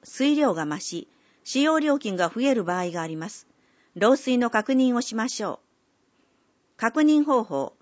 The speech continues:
家庭内のすべての蛇口を閉めた状態で、水道メーターのパイロットが回っていたら漏水です。漏水を発見したら、指定工事事業者に修理を依頼してください。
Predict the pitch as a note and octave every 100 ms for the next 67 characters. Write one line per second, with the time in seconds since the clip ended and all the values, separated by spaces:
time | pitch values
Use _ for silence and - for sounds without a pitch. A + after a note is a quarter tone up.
0 | _ _ - A3+ D#4+ D#4 B3+ G3 F#3 E3
1 | E3 - - D4+ D4 C4+ F3+ D3 D#3+ F#3+
2 | A#3 - A3 G#3 D4 C#4+ G#3 D3 E3+ E3+
3 | E3 D#3+ D3+ D#3 _ _ - - D4 C#4+
4 | C#4+ C#4 C4+ G#3+ F3+ D#3+ D#3+ D3+ - A3
5 | C4 C#4+ D4 F3 D#3+ D#3+ F3 G#3 - G3+
6 | G#3 E3 C#3 D#3 - D#3 D3 D3 - _
7 | _ _ _ _ _ _ _ _ _ _
8 | _ _ - G#3+ D4 D#4 D4+ C#4+ C#4+ C#4+
9 | - - C4 B3 A#3+ E3+ - _ _ _
10 | _ _ _ _ - - - D4+ D4+ D4+
11 | D4 C4 B3 C4 C4 C4 F3+ E3 E3 -
12 | - D#4 C4 F3 C#3+ D3 F3+ F3+ F#3+ E3+
13 | D#3+ - D3+